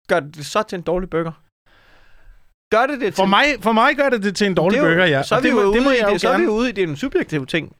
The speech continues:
Speaker 1: Men
Speaker 2: Så
Speaker 1: hvad er
Speaker 2: noget,
Speaker 1: en dårlig
Speaker 2: noget
Speaker 1: burger?
Speaker 2: smagsdommeri.
Speaker 1: Så er vi ude i noget smagsdommeri.
Speaker 2: En, en dårlig burger, det er, øh, eksempelvis en, øh, bøf, der er sammensat af hundrede forskellige, øh, køer.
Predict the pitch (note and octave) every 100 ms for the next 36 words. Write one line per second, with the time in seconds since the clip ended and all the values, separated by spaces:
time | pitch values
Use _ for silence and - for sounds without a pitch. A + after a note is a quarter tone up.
0 | - D3+ B2+ G#3+ B3 G#3 A3 G3 A#3+ G#3
1 | F#3+ A#3 B3+ A3+ C4+ - A#3 G3 F3 D3+
2 | - - D4 D4 B3+ A3+ F3 A#3+ C#4 -
3 | E3+ D3 F3 F3 E3+ E3 F#3+ A#3 B3 G3
4 | F#3+ G#3+ G#3+ G#3+ - F3 D#3+ D3 C3 A2+
5 | A2 - - G3+ G3 F3 F3 - - -
6 | D3 C#3 B2 G#2+ G#2 - G#3 - - -
7 | C#3 - A2 - C3+ D#3+ C#3 A2+ D#3+ F3+
8 | F#3+ C#3 - D3+ D#3 C3+ - - - -
9 | D3+